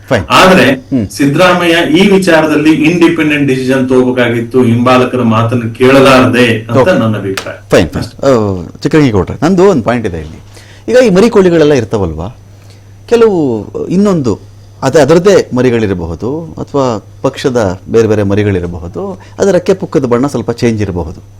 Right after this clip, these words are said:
Speaker 1: ಎಲ್ಲ ಕೋಳಿ ಮರಿಗಳು ಒಂದೇ ಬಣ್ಣದಲ್ಲಿ ಇರಲ್ಲ. ಇನ್ನೊಂದು ಕೋಳಿ ಮರಿ ಬಂದ ತಕ್ಷಣ ಈ ಕೆಲವು ಕೋಳಿ ಮರಿಗಳು ಏನ್ ಮಾಡ್ತಾ ಇವೆ, ಅದು ಕೋಳಿ ಮರಿ ಅಲ್ಲ, ರಣಹದ್ದದು, ನಮ್ಮನ್ನ ತಿನ್ನಕ್ ಬರ್ತಿದೆ, ಅದು ನಮ್ಮನ್ನ ಸಾಯ್ಸಕ್ ಬರ್ತಿದೆ, ನೀನಾದ್ರೂ ಅವ್ರ ವರ್ಷಕ್ಕೆ ನಮ್ಮನ್ನ ಕೊಟ್ಟುಬಿಟ್ರೆ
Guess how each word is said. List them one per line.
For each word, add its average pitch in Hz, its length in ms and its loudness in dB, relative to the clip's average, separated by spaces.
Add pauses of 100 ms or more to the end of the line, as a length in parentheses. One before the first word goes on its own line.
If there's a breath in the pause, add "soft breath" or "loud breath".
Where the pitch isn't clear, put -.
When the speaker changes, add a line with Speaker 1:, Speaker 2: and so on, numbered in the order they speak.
(100)
Speaker 1:
ಎಲ್ಲ 127 180 0
ಕೋಳಿ 120 220 0
ಮರಿಗಳು 113 280 2
ಒಂದೇ 101 220 4
ಬಣ್ಣದಲ್ಲಿ 101 380 0
ಇರಲ್ಲ. 85 220 -4 (600 soft breath)
ಇನ್ನೊಂದು 226 320 0
ಕೋಳಿ 196 220 2
ಮರಿ 175 260 0
ಬಂದ 135 300 2
ತಕ್ಷಣ 139 380 -2 (220)
ಈ 190 100 -4
ಕೆಲವು 214 300 2
ಕೋಳಿ 175 200 0
ಮರಿಗಳು 156 280 0
ಏನ್ 127 100 -2
ಮಾಡ್ತಾ 117 320 -2
ಇವೆ, 131 560 -2
ಅದು 110 140 -6
ಕೋಳಿ 147 240 2
ಮರಿ 120 240 -2
ಅಲ್ಲ, 98 160 -2 (480)
ರಣಹದ್ದದು, 98 800 -2 (400)
ನಮ್ಮನ್ನ 113 180 -4
ತಿನ್ನಕ್ 120 260 -2
ಬರ್ತಿದೆ, 95 320 -2
ಅದು 87 380 -4 (260 soft breath)
ನಮ್ಮನ್ನ 113 180 -2
ಸಾಯ್ಸಕ್ 117 300 -2
ಬರ್ತಿದೆ, 98 720 -2 (100)
ನೀನಾದ್ರೂ 160 340 4
ಅವ್ರ 147 120 6
ವರ್ಷಕ್ಕೆ 147 220 -2
ನಮ್ಮನ್ನ 135 200 0
ಕೊಟ್ಟುಬಿಟ್ರೆ 160 600 0